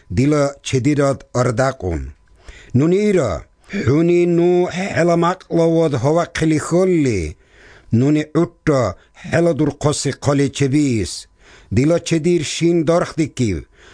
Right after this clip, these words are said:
мурхдеш ли ну алаутсира, ва урхула че али бек лас лас бариб.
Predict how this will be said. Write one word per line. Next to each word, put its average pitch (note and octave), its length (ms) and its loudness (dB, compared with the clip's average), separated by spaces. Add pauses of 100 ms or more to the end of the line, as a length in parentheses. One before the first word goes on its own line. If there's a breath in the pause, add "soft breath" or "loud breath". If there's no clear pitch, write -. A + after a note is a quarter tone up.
(140 soft breath)
мурхдеш C#3+ 600 0
ли E3+ 160 2
ну F3 240 2
алаутсира, E3 960 0 (400 soft breath)
ва A#2+ 140 2
урхула E3+ 580 0
че E3+ 240 -4
али C#3+ 540 0 (180 soft breath)
бек C3+ 400 -2
лас C3+ 340 0
лас C#3+ 260 -2
бариб. G#2+ 520 -2